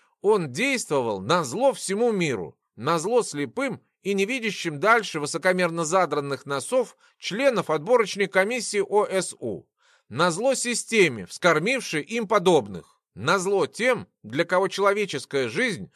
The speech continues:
равняется разменной монете, и назло тем, кто уверен, что он,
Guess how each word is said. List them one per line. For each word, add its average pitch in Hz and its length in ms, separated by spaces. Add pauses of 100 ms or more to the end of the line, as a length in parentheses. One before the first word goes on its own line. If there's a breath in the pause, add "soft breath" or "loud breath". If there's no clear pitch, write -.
(160)
равняется 185 600
разменной 208 480
монете, 135 640 (360)
и 156 120
назло 160 460
тем, 196 440 (120)
кто - 300
уверен, 160 580
что 135 260
он, 214 400